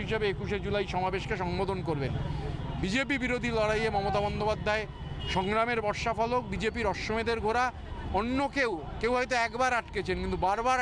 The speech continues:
আটকেছেন কেবলমাত্র মমতা বন্দ্যোপাধ্যায়। তাই এবার, এবারের একুশে জুলাই গণতন্ত্র রক্ষার লড়াই, গণতান্ত্রিক প্রতিষ্ঠান রক্ষার লড়াই, সংবিধান রক্ষার লড়াই, সাংবিধানিক প্রতিষ্ঠান রক্ষার লড়াই, বাংলা এবং বাঙালির তাদের বিরুদ্ধে যে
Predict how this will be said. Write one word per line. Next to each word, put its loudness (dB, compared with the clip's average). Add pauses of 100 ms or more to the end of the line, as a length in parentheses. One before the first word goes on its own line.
আটকেছেন -4
কেবলমাত্র -2
মমতা 0
বন্দ্যোপাধ্যায়। 0 (480)
তাই 2 (120)
এবার, 2 (140)
এবারের 2
একুশে -2 (100)
জুলাই 2 (520)
গণতন্ত্র 0 (120)
রক্ষার -2
লড়াই, 2 (100)
গণতান্ত্রিক -2
প্রতিষ্ঠান 0
রক্ষার -2
লড়াই, 2 (460)
সংবিধান 2 (100)
রক্ষার -2
লড়াই, 2 (120)
সাংবিধানিক 0
প্রতিষ্ঠান -2
রক্ষার 0
লড়াই, 2 (640)
বাংলা 2 (180)
এবং 2 (100)
বাঙালির 0 (840)
তাদের 2
বিরুদ্ধে 0
যে -2